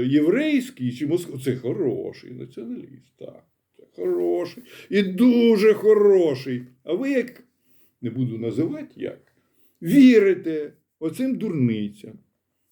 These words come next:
Так що ж ви хочете? Що? Починаємо з себе. Мені один знайомий каже, що чому він не голосує за українських націоналістів,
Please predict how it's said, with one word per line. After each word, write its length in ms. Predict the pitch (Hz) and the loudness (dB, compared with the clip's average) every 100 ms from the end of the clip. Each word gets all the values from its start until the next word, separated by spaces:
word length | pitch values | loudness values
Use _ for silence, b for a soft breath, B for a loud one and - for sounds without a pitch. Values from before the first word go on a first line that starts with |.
| - | -8
Так 100 | 214 | -4
що 140 | 285 | -2
ж 120 | 226 | -2
ви 60 | 254 | -4
хочете? 500 | - 92 - - _ _ _ _ | -6 -10 -12 -18 _ _ _ _
Що? 440 | _ - 269 - - _ _ _ _ _ _ | _ -6 -4 -4 -10 _ _ _ _ _ _
Починаємо 720 | - 127 127 143 185 208 196 | -8 0 2 2 0 -6 -8
з 160 | 190 - | -12 -18
себе. 760 | - - 123 101 110 107 - - _ _ _ _ _ _ _ _ _ _ _ | -12 -6 -4 -6 -10 -14 -16 -18 _ _ _ _ _ _ _ _ _ _ _
Мені 340 | 147 180 240 294 | 2 4 6 6
один 540 | 233 147 131 165 226 | 4 4 2 0 -2
знайомий 920 | 160 165 131 110 110 135 - - - - _ | -6 -4 -4 -4 -8 -10 -12 -16 -18 -20 _
каже, 680 | - 135 139 160 160 190 233 - _ _ _ | -2 0 2 0 -2 -10 -12 -18 _ _ _
що 380 | _ 170 175 160 - _ | _ 6 6 6 -4 _
чому 380 | - 190 190 262 | -2 2 4 4
він 220 | 196 190 | 2 2
не 100 | 190 | 2
голосує 640 | 151 156 143 135 185 202 | 2 2 0 -2 0 0
за 100 | 139 | 2
українських 680 | 143 127 135 151 190 - 170 | 0 -2 -4 -4 -6 -8 -12
націоналістів, 960 | 175 170 170 156 113 98 98 95 _ | -12 -4 -2 -2 -4 -6 -10 -14 _